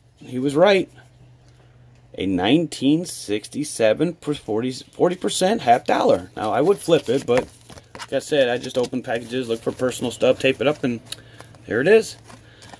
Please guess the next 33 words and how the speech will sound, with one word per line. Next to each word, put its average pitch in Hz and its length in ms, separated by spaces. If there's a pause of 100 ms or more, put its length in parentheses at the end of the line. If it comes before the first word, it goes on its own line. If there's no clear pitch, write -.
(140)
But - 80
yep, 160 320
there's 117 240
another 160 200
forty 185 240
percenter 202 400
to - 240
add 120 300
to 233 220
it. 208 120 (840)
And - 100
that - 160
one's 87 220
just 85 180 (140)
beautiful. 107 880 (320)
Thank 247 240
you 131 100
again, 240 320
Todd. 135 380
Man, 180 160
I 214 80
just 185 180
get 87 160
lucky 110 280
guess 110 320
with - 100
Todd. 85 400 (140)
<laughs> 147 380 (840)
So 208 120
anyway, 185 240
guys, 190 340 (600)
so 139 240
yeah, 226 300